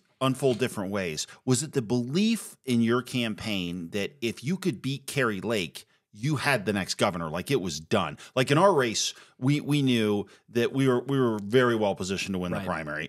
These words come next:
Speaker 1: in a big way. And then we knew, okay, now the real work begins.
Speaker 2: Right.
Speaker 1: Right? Were you the reverse? Were you thinking, "Man, we've got the ten thousand pound gorilla in the primary. I-, if we're able to beat Kari Lake,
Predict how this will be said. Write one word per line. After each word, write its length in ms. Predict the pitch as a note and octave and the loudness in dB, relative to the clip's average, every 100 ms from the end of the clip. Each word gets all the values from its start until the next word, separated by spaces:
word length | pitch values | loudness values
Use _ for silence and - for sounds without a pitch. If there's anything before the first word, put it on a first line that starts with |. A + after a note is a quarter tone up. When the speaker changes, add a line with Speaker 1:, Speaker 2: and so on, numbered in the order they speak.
| - | -2
Speaker 1:
in 100 | G2 | -2
a 60 | |
big 260 | D#2+ F2+ D2 | 0 -2 -2
way. 300 | C#2 A#1+ - - - | -4 -4 -8 -18 -6
And 140 | A#2+ D3+ | 2 4
then 80 | |
we 100 | D#3+ | 4
knew, 200 | C#3 B2 A#2+ | 2 2 2
okay, 300 | B2+ B2 A2+ | 0 0 0
now 240 | A#2 A2+ | 2 2
the 100 | G2+ | 2
real 320 | F#2+ G#2+ G#2+ | 2 6 6
work 300 | F#2+ F2+ - | 6 2 -2
begins. 500 | F#2+ D#2+ D#2+ - - | -6 -6 -8 -8 -4
Speaker 2:
Right. 200 | A#2 F#2 - | -2 -4 -2
Speaker 1:
Right? 300 | A2+ A2+ B2+ - - | 2 2 0 -8 -8
Were 120 | C3+ C3+ | 0 4
you 140 | A3 | 4
the 100 | B3+ | 4
reverse? 640 | G3+ G#2 G#2+ C#3 - - | 2 2 0 0 -2 -4
Were 120 | B2 | -2
you 120 | C#3 F3+ | 0 0
thinking, 400 | F#3+ - C#3 A#2+ | 0 0 0 0
"Man, 240 | B2+ C#3 C#3+ | 0 2 0
we've 100 | B2 | 0
got 180 | C#3 C3 | 0 0
the 60 | |
ten 180 | - D3+ | -2 -2
thousand 360 | D3 D#3 C#3 B2 | 2 0 0 -2
pound 240 | C3 B2+ | -2 -2
gorilla 260 | A2+ B2 B2 | 0 2 2
in 60 | A2 | -2
the 60 | |
primary. 560 | - C3 B2 G2+ E2+ F2+ - - | -2 -2 -2 -2 -2 -4 -10 -4
I-, 160 | A#2 B2 | 0 2
if 220 | C3+ A2+ | 0 0
we're 140 | B2+ C3 | 4 4
able 160 | F3+ | 4
to 80 | C#3+ | 0
beat 260 | A2 D3+ - | 0 -2 -2
Kari 300 | D3+ C3+ A2+ | 0 0 2
Lake, 340 | B2+ B2 - | 0 0 -2